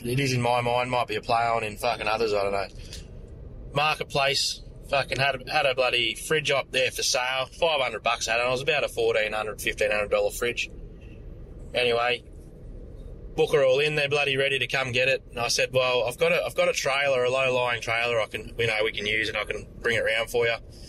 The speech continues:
make it a bit easier." Heavy fridge, one of them big double door fucking cunts. So, um, anyway, he comes around, he fucking brings a ute, mustn't want me to go to his house, whatever, that's fucking cool. The ute's a fair bit higher than the trailer. I said, "Mate, this is fucked." I said,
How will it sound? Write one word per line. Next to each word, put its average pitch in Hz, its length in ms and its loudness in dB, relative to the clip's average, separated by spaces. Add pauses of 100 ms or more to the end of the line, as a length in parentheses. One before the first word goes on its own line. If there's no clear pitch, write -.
(640)
make 110 160 0
it 107 40 -6
a 104 40 -2
bit 107 200 4
easier." 113 360 0
Heavy 110 220 0
fridge, 117 360 -2
one 113 120 -2
of 104 40 0
them 98 120 -2
big 101 180 -2
double 107 220 2
door 110 260 2
fucking 104 400 -4
cunts. - 400 -2 (1120)
So, 104 400 2 (100)
um, 98 140 -2
anyway, 107 300 2
he 127 60 0
comes 151 260 -2
around, 139 220 0
he 143 100 0
fucking 139 280 -2
brings 151 240 0
a 120 40 0
ute, 120 280 0
mustn't 123 280 -2
want 104 120 0
me 101 80 -6
to 101 60 -2
go 101 180 2
to 98 80 2
his 95 180 -2
house, 101 220 0
whatever, 110 240 2
that's 120 220 -2
fucking 101 300 -6
cool. 104 260 -4 (880)
The 120 80 -4
ute's 127 240 2
a - 60 -8
fair 117 260 2
bit 101 160 -2
higher 110 280 2
than 101 120 -4
the 92 60 -8
trailer. 113 440 0
I 95 60 -4
said, 110 160 -6
"Mate, 107 240 0
this 98 200 -2
is 107 80 -2
fucked." 110 440 -2
I 101 60 0
said, 104 240 -4